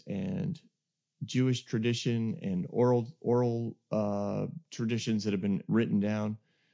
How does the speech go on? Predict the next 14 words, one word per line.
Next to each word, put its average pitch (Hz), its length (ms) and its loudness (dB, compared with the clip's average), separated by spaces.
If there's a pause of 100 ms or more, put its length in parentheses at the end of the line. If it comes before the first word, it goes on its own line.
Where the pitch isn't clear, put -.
(480)
she - 200 2
was 165 160 8
a 147 40 4
pretty 139 260 6
awesome 113 340 2
lady. 98 360 -2 (720)
And 107 140 0
that's 110 200 0
where 98 100 0
I 95 40 -2
get 92 180 -6
that - 180 -6
from. - 300 -10
So 92 360 -2